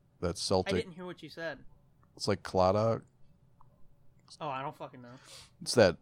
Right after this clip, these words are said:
Speaker 1: that ring where it's the two hands with the heart in the middle and a crown on the
Speaker 2: No
Speaker 1: top.
Speaker 2: fucking clue.
Speaker 1: It's an Irish thing.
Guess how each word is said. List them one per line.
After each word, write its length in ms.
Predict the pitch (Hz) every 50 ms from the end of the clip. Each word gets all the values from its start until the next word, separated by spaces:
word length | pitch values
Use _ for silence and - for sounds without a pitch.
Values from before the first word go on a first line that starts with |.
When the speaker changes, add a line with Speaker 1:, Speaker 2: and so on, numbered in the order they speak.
| _ _ _ _ _ _ _ _ -
Speaker 1:
that 140 | 120 104 95
ring 320 | 95 101 104 104 104 104
where 100 | 98 95
it's 140 | 92 - -
the 100 | - 90
two 220 | - - 113 107
hands 300 | 92 98 92 95 95 92
with 100 | 92 85
the 80 | - 73
heart 220 | - 92 92 87 -
in 60 | 92
the 60 | 95
middle 340 | 95 95 95 95 98 101 101 _ _ _ _ _ _ _ _ _ _ _ _ _ _ _ _ -
and 100 | 101 92
a 20 | 85
crown 320 | - - 90 87 90 92
on 120 | 92 92
the 80 | 95 90 -
Speaker 2:
No 80 | 92 92
Speaker 1:
top. 140 | 95 92 -
Speaker 2:
fucking 300 | 196 175 - 180 170 -
clue. 340 | - 170 156 143 143 147 - - - - - - - - - _ _ _ _ _ _ _ _ _ _ _ _ _ _ _ _
Speaker 1:
It's 80 | - -
an 100 | 87 73
Irish 400 | 62 78 76 73 80 - - -
thing. 320 | - 85 82 80 82 85